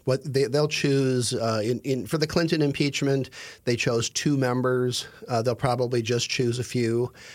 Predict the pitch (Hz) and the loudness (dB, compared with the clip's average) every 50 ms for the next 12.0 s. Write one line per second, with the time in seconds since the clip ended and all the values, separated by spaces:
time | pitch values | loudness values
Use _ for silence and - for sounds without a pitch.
0 | - - - - _ - 113 120 117 113 - - 123 123 131 131 127 - 131 120 | -20 -20 -20 -20 _ -4 -2 -2 -2 -2 -2 -2 0 2 2 2 2 2 0 0
1 | 120 131 127 123 127 127 127 127 123 117 - - 131 117 113 113 120 117 113 117 | 0 0 2 2 2 2 2 0 0 -2 0 0 0 0 0 0 -2 -2 -2 0
2 | 123 123 127 123 123 117 113 117 110 117 120 110 104 110 107 104 107 107 117 98 | 0 0 2 0 0 0 -2 -2 -2 -2 0 0 0 0 0 0 -2 -2 -2 -4
3 | 95 92 - - 101 92 95 - - 113 90 82 - - 98 92 95 92 - - | -4 -6 -6 -4 -2 -2 -2 -2 -4 -4 -4 -4 -4 -4 -4 -6 -6 -6 -6 -4
4 | 104 101 98 - - - 127 104 92 85 80 80 82 82 - - - - - - | -4 -4 -2 -4 -4 -4 -2 -2 -2 -4 -4 -6 -8 -10 -14 -18 -20 -20 -20 -20
5 | - - - - - _ _ - 135 117 113 113 107 90 131 143 147 147 151 165 | -20 -20 -20 -20 -20 _ _ -4 -2 -2 -2 -2 -4 -6 -4 -4 -4 -2 0 0
6 | 151 160 160 170 143 135 139 151 165 160 175 165 160 175 165 170 160 - 220 - | -2 0 0 0 2 2 2 2 2 0 0 0 0 0 0 0 -2 -2 -2 -4
7 | 208 - - 117 98 95 92 101 107 - 117 110 117 123 139 151 160 151 147 139 | -4 -4 -2 -2 -2 -2 -4 -4 -4 -4 -4 0 0 2 2 2 2 2 2 0
8 | - 147 151 170 - - - - - - - - - - - _ _ 135 120 113 | 0 0 -2 0 -2 -6 -8 -8 -8 -10 -14 -16 -18 -20 -20 _ _ -4 -2 0
9 | 110 104 - - 107 95 117 123 127 135 139 139 135 - - 135 131 131 123 - | -2 -2 -2 -4 -4 -2 0 0 2 2 2 0 0 0 0 0 0 0 0 -2
10 | 117 117 123 123 127 123 123 120 120 - - _ - - 120 101 - - 127 123 | -2 0 2 2 2 2 0 -2 -4 -6 -12 _ -8 -6 -6 -4 -2 -2 0 0
11 | 127 131 113 - 120 120 113 117 117 120 - - 139 113 87 - - - - - | 0 -2 -4 -4 -2 0 0 0 0 -2 -2 0 0 0 -2 -4 -8 -10 -10 -10